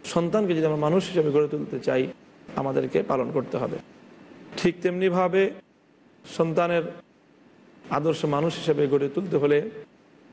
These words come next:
আরও অনেক পদক্ষেপ রয়েছে, যেগুলো আমরা পরবর্তী আলোচনায় ইনশাআল্লাহ আমরা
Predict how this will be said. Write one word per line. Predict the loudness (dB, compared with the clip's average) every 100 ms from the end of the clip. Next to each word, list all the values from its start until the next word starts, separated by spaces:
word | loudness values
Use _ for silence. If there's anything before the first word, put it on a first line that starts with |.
| -4
আরও | 0 2 2
অনেক | 0 0 -2 -4 -16 -20 -20 -20 -20 -20 -20 -4
পদক্ষেপ | 0 2 0 -2 2
রয়েছে, | 2 2 2
যেগুলো | 0 2 2
আমরা | 2 2 2 0 -8 -20 -20 -20 -4
পরবর্তী | 2 4 4 0 -2 -4 -4 -4
আলোচনায় | 0 2 2 2 0
ইনশাআল্লাহ | -2 -2 0 0
আমরা | 0 0 0